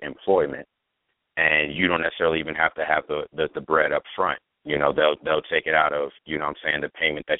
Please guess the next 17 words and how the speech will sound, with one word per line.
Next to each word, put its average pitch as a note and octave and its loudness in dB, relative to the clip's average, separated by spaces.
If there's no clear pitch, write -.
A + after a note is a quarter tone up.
you D2 -6
make D2+ -2
after C#2+ -2
they C#2 -8
place D#2+ 0
you. - -20
Now, D2 2
we'll F2+ 4
get F#2 0
into F2+ -4
that D2+ 2
because D2 -4
there D2 0
probably D2+ -2
are D2 -2
people D2 -8
that C#2+ 0